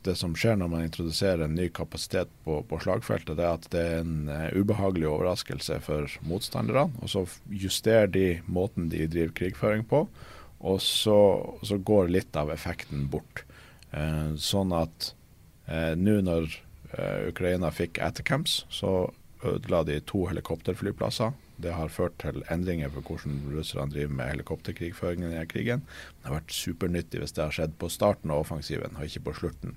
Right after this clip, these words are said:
etter at de her kamphelikoptrene har herjet med ukrainerne gjennom hele offensiven. Og så kan vi si, hvis, hvis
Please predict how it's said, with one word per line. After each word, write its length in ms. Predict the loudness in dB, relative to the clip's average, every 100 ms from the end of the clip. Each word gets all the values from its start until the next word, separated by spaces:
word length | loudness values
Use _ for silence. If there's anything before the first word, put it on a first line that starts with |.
| -6
etter 320 | -6 -2 -2
at 140 | -2 -2
de 80 | -4
her 160 | -4
kamphelikoptrene 840 | -4 -6 -6 -8 -6 -6 -6 -8 -4
har 240 | -2 -2 -6 -16 -20 -20 -18 -8
herjet 380 | -6 -2 -2 0
med 160 | -4
ukrainerne 500 | -4 -4 -2 -2 -4
gjennom 220 | -6 -6 -6
hele 240 | -6 -4
offensiven. 540 | -6 -6 -8 -8 -10 -12 -18 -20 -18 -20 -20
Og 160 | -6 -2
så 120 | 2
kan 100 | 4 6
vi 100 | 6
si, 100 | 4
hvis, 220 | 4 0 -8
hvis 300 | -2 0 0